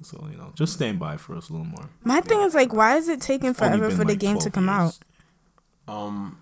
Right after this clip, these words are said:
Speaker 3: I don't know, 'cause they gotta flesh out the story some more. They gotta, they gotta really work on the design for everything. They probably gotta get some license cleared.
Speaker 1: They're just a bunch of fuckboys.
Speaker 3: You know,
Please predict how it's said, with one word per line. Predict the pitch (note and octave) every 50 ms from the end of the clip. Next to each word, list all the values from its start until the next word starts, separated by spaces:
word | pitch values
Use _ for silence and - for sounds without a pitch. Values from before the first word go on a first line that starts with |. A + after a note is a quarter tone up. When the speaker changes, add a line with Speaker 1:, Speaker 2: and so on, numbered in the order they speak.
| _ -
Speaker 3:
I | A2+ B2+ A#2+
don't | G2+ F#2 F2+
know, | F2 E2+ E2+ F2+ F2+ - - -
'cause | - G2 G2
they | G2+
gotta | G2+ F#2+ F2+
flesh | - - G2+ G2 -
out | A2 - -
the | -
story | - - A2 G#2 G2+ G2 G2
some | - - F#2+
more. | G2 G2 G2 G2 G2 G2 G2 G2 F#2+
They | G2 F#2+
gotta, | F2+ E2 D#2 D#2+ - _ _ - - - - -
they | - G2+
gotta | G2+ F#2+ F#2+ F#2+
really | G2 G2 G2 G2 F#2+ F#2 F2+ D#2+ - - - - -
work | - - F#2+ F#2+ G2 G2 G2 -
on | G2 F#2+ F#2+
the | F2
design | D#2+ C2 D2+ E2+ D#2+ F#2 F#2+ G2 G2+ G2+
for | F#2+ - G2 G2
everything. | F#2+ F#2+ G2 E2 - G2 G2 G2 F#2+ F#2
They | F#2 F#2+
probably | - G2 G2 F#2+ G2
gotta | F#2+ F2+
get | F#2 F#2
some | - E2+ F2
license | F2+ G2+ G2+ F#2+ - - F#2 - -
cleared. | - - G2 G2+ G2+ G2+ G2 F#2 - _ _ _ _ - - _ _ _ _ _ - -
Speaker 1:
They're | E3 G#3
just | G#3+ G#3+ G3
a |
bunch | - G2 F#2 E3+
of | E3 - -
fuckboys. | F3 - - - D3 E2+ E2+ E2+ - _ _ -
Speaker 3:
You | - F#2+
know, | G2 G2 G2+ G2+